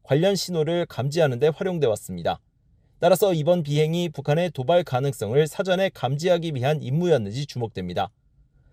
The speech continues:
앞서 리벳 조인트는 북한이 자강도 강계 일대에서 동해상으로 탄도미사일 여러 발을 발사한 지난 십사일 오전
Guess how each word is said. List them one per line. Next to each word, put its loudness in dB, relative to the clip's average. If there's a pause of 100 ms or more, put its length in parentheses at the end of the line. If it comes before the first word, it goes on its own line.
(160)
앞서 4
리벳 0
조인트는 0
북한이 0
자강도 0
강계 0
일대에서 0 (340)
동해상으로 0
탄도미사일 0
여러 4
발을 2
발사한 -4
지난 -2
십사일 0
오전 0